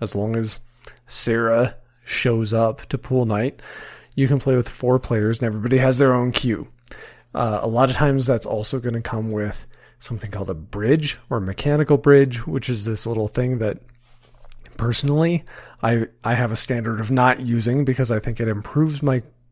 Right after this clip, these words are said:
my pool game to never use the mechanical bridge. It, you may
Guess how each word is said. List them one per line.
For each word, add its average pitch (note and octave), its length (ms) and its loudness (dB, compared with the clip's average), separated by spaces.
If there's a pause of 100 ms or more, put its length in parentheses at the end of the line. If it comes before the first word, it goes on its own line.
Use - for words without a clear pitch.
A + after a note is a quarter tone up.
(220)
my G#2+ 120 -2
pool E3+ 320 2
game A2 400 -2
to - 120 -6
never A#2+ 400 2
use B2 640 2 (400)
the B2 80 -4
mechanical A2 520 -2
bridge. G#2 480 0 (400)
It, - 260 0
you B2+ 200 2
may C3 580 2